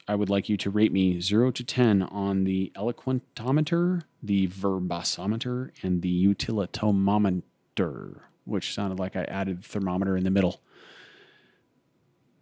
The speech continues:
Let me know what you think. Thank you for listening. And next week, I'm hoping to get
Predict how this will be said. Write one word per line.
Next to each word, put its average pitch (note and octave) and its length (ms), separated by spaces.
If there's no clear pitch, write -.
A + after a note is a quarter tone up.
Let A2 160
me A#2 60
know A2+ 80
what A2+ 120
you A#2 60
think. A#2 300
Thank - 320
you A2+ 60
for G#2+ 140
listening. G#2+ 600
And G2 640
next A#2 520
week, B2+ 540
I'm G2 100
hoping A2+ 240
to G#2+ 80
get A2 240